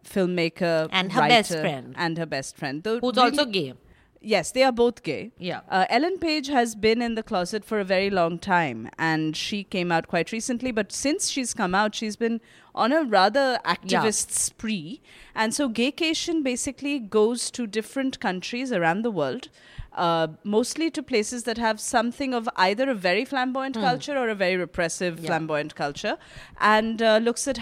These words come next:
Speaker 1: how L G B T culture thrives or survives there. So they came to Bombay
Speaker 2: Hmm.
Speaker 1: and India in general, because they go to Haridwar, they go to different parts of the
Speaker 2: Yeah, they
Speaker 1: country,
Speaker 2: do.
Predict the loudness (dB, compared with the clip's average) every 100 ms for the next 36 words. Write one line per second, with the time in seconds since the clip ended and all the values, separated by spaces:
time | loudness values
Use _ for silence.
0 | 2 2 2 0 0 0 -4 -8 -8 -6
1 | -6 -6 -8 -8 -6 -2 -2 -2 -8 -10
2 | -8 -6 -4 0 0 0 -6 -4 -2 -2
3 | -4 -2 -2 -2 -4 -4 -4 -6 -4 -2
4 | -2 -4 -6 -10 _ _ -6 -4 -2 0
5 | 0 0 -2 -2 0 0 0 0 -2 -2
6 | -4 -2 -2 -2 -2 -2 -2 -4 -4 -4
7 | -4 -2 0 0 -2 0 0 0 -4 -4
8 | -6 -6 -6 -2 0 4 4 4 -4 -2
9 | 0 0 -2 -2 -2 -4